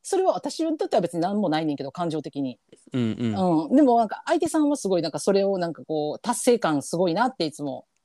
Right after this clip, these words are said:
Speaker 1: 思って見てるから。
Speaker 2: え、でもさ、量多い方が嬉しくない？
Speaker 1: うん。
Speaker 2: そんなことない？そうでもない？
Speaker 1: あんまりでもなんかそんな感じひんかな、私は。あんまりなんとも思わんかも。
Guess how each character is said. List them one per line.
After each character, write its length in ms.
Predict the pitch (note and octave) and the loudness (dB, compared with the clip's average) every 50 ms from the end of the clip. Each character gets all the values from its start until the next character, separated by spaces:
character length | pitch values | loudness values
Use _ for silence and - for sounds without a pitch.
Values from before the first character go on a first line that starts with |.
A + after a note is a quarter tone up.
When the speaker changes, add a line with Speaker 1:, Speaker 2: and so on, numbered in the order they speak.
| _ _ _ - | _ _ _ -2
Speaker 1:
思 160 | E3+ G#3+ C4+ | 2 2 2
っ 40 | C#4 | 2
て 100 | - D#3 | 2 -4
見 60 | D#3 | -2
て 0 | |
る 0 | |
か 100 | - E3+ | 0 2
ら。 20 | D#3+ | 4
Speaker 2:
え、 40 | |
で 80 | C#4 D4+ | 4 6
も 100 | G3+ F3 | 6 6
さ、 260 | - - D3 C3+ C3+ D3 | 4 4 2 2 2 2
量 200 | G3 C#4 D#4+ C4+ | 2 2 4 4
多 340 | E3+ D#3 D3+ C#3+ F#3+ F3+ | 2 2 2 2 0 0
い 60 | E3+ D#3 | -2 -2
方 180 | D3+ D3 C3+ | -4 -4 -4
が 80 | B2+ A#2+ | -4 -4
嬉 240 | B2 C#3 D#3+ - - | -4 -6 -6 -8 -8
し 20 | |
く 100 | - A#2 | -12 -12
な 120 | F#2 E2 | -12 -12
い？ 40 | F2 | -14
Speaker 1:
う 20 | A#2 | -16
ん。 40 | _ _ _ _ _ _ _ _ | _ _ _ _ _ _ _ _
Speaker 2:
そ 140 | - G#3 | -10 -6
ん 20 | G#3 | -6
な 80 | G3+ | -6
こ 80 | F#3 F3+ | -6 -6
と 80 | - F#2+ | -8 -8
な 160 | E2+ E2+ F#2+ | -10 -10 -12
い？ 80 | D3 _ _ _ _ _ _ _ _ _ | -16 _ _ _ _ _ _ _ _ _
そ 160 | - - F#3+ | -8 -2 2
う 20 | |
で 80 | F#3+ D#4 | 2 4
も 60 | G4 | 4
な 80 | G#4 A4 | 4 2
い？ 40 | A#4 | 2
Speaker 1:
あ 20 | |
ん 20 | |
ま 40 | B4 C5 C5 C5 B4+ B4+ B4+ B4+ B4+ B4+ B4+ B4 A#4+ | 2 2 2 2 2 4 4 4 4 4 4 4 4
り 60 | A#4 A4+ A#4 | 4 4 6
で 20 | G4 | 4
も 100 | B3+ G#3+ | 4 4
な 80 | G3 | 4
ん 60 | F#3 E3 | 2 0
か 100 | D#3+ D3+ | -2 -4
そ 200 | - - D#4 E4 | 2 4 6 6
ん 140 | E4 E4 | 6 6
な 120 | E4 D#4+ D4 | 6 4 2
感 360 | - - D#4 D#4 D#4+ D#4+ D4+ | 2 4 6 8 8 8 6
じ 120 | B3+ G3+ | 6 4
ひ 120 | D#3 F3 E3 | 2 2 2
ん 100 | D#3 D3+ | 2 2
か 140 | - C#3+ D3 | 0 -2 -4
な、 100 | D3 C#3 | -2 -4
私 300 | C#3 - C3+ - - D3+ | -4 -4 -6 -4 0 2
は。 280 | D3 D3 D3 D3+ - _ _ _ - | 2 4 2 0 -2 _ _ _ -4
あ 100 | - B3 | -2 0
ん 40 | E4 | 0
ま 180 | F#4+ F#4+ F#4 F#4 | 4 4 2 4
り 80 | F4 | 4
な 120 | B3+ F#3 F3 | 2 2 0
ん 80 | E3 | 0
と 80 | - A3 F#3 | 0 0 0
も 80 | D#3+ | 0
思 160 | D3 D#3 D#3 | 0 0 -2
わ 40 | D#3 | -4
ん 60 | E3 | -4
か 80 | - C3 | -6 -12
も。 200 | B2 A#2+ G#2+ | -14 -14 -18